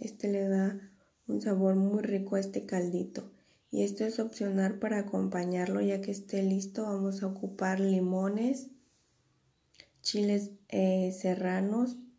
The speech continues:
y cebolla. Esto va a ir picado ya al último.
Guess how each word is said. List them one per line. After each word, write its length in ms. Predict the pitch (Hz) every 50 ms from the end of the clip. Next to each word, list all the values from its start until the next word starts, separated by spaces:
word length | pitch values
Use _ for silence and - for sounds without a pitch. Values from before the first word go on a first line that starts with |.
| _ _
y 200 | _ - 226 233
cebolla. 600 | 240 - - 220 214 214 202 196 202 202 208 208
Esto 320 | 208 202 202 202 - 208 202
va 100 | 196 196
a 60 | 196
ir 220 | 196 196 196 196
picado 540 | 196 196 202 202 202 - 190 190 190 196 196 196
ya 200 | 196 190 190 196
al 260 | 196 196 202 196 190
último. 580 | 208 220 226 220 226 214 - 196 190 196 -